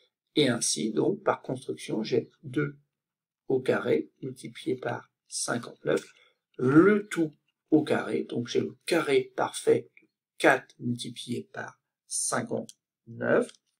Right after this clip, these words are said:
ce qui donne deux cent trente-six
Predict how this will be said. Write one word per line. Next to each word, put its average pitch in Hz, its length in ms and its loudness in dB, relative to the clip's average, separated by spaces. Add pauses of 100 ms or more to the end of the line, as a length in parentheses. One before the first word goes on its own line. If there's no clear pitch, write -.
(140)
ce - 120 -12
qui - 180 -6
donne 127 320 4 (260)
deux 139 280 -2
cent 139 360 2 (160)
trente-six - 840 -4